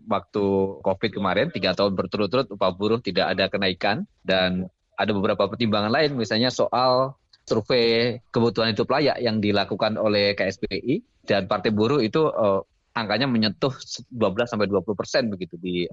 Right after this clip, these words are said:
beberapa daerah. Dan juga kenaikan harga-harga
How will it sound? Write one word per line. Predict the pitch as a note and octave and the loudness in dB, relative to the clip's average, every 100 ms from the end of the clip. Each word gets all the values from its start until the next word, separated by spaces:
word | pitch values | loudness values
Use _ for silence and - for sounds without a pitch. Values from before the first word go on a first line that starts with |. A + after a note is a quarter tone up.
| - | -6
beberapa | F#2 F#2 F2+ F#2 | -4 -2 0 0
daerah. | F2+ F2 D#2+ E2+ _ _ | 0 0 0 -4 _ _
Dan | - F#2 F2+ F2+ F2+ - | -2 2 0 -2 -8 -10
juga | - F#2 A2 C3 - - | -8 0 0 0 -4 -6
kenaikan | A#2 A2 G2+ G#2+ G#2 | -4 -2 0 0 0
harga-harga | G2+ G#2+ G2+ F#2+ G2+ | 0 2 0 0 0